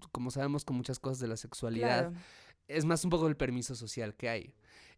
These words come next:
Speaker 1: Y esto es un, el dato que, que más tengo en duda y, y que igual me, me, después voy a corroborarlo para saber que no dije algo falso y todo,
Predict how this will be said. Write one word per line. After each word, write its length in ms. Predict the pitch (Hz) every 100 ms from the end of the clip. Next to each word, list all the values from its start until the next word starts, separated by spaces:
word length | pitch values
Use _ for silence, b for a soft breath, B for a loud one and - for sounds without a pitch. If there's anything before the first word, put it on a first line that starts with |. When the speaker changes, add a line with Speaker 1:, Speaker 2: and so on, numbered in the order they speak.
| -
Speaker 1:
Y 160 | 180
esto 180 | 214 214
es 140 | 262 -
un, 100 | 233
el 180 | 156 156
dato 360 | 180 180 - -
que, 320 | 156 135 -
que 120 | - 143
más 280 | 156 175
tengo 280 | - 196 180
en 140 | 165 156
duda 300 | 147 165 190
y, 120 | 165 -
y 80 |
que 100 | 120 135
igual 420 | 135 147 165 147
me, 180 | 139 127
me, 160 | 135
después 380 | - 131 - 143
voy 200 | 135 151
a 120 | 156 147 _
corroborarlo 680 | 147 127 120 117 123 139 135
para 280 | 123 113 110
saber 260 | - 120 123
que 80 | -
no 100 | 127
dije 200 | 131 127
algo 240 | 123 127 120
falso 380 | - 123 123 127
y 40 |
todo, 300 | 120 127 151